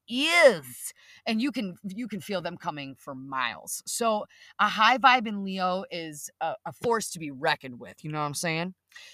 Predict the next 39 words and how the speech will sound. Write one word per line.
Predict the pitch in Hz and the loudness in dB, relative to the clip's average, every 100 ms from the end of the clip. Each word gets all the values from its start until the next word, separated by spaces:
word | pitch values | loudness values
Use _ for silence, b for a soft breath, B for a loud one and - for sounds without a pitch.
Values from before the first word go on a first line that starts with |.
| B | B
So | - 302 269 | 4 4 6
on | 269 | 4
the | 254 | 2
flip | - 359 | -2 -4
side, | - 196 196 226 | 4 6 6 4
the | 175 - | -8 -6
flippity | 190 180 170 151 | -2 0 0 -6
flip | - 175 135 | -6 -6 -6
side, | - 156 143 185 - _ _ _ _ | -4 -2 0 -2 -8 _ _ _ _
catch | 254 254 269 | 0 0 4
you | 262 | 6
on | 277 | 6
the | 175 | 6
flippity | - 311 339 349 | -4 -2 0 -2
flip. | - 320 226 - _ _ B B B B | 4 8 8 6 _ _ B B B B
We're | 240 294 | 0 2
going | 247 240 | 2 0
to | 226 214 | -2 -4
look | 185 | 0
at | 190 | -2
the | 170 | -2
low | 156 135 151 151 185 - - | -8 0 2 2 -2 -4 -2
vibes | 131 143 | -2 -4
of | 185 180 | -8 -6
Aquarius, | 185 - 285 247 - - - - b b | -8 -4 -2 -2 -4 -8 -10 -12 b b
that | 190 160 _ 165 | 2 2 _ -10
Judge | 147 220 214 175 - 165 | 2 4 4 0 -10 -8
Judy | 170 190 208 143 - - | -2 -2 -2 -4 -10 -8
type | 170 147 - | -2 -2 -4
of | 135 | -12
a | 135 | -10
vibe, | 139 117 - - - | -8 -8 -10 -14 -6
that | 143 143 - - - | -4 -4 -8 -20 -14
critical | - 220 214 196 208 202 202 190 B B B - | -6 -4 -4 -4 -4 -2 -2 -4 B B B -10
and | 190 190 | -8 -8
kind | - 208 233 | -4 -4 -4
of | 202 - | -8 -4
a, | 185 | -2
a | - | -2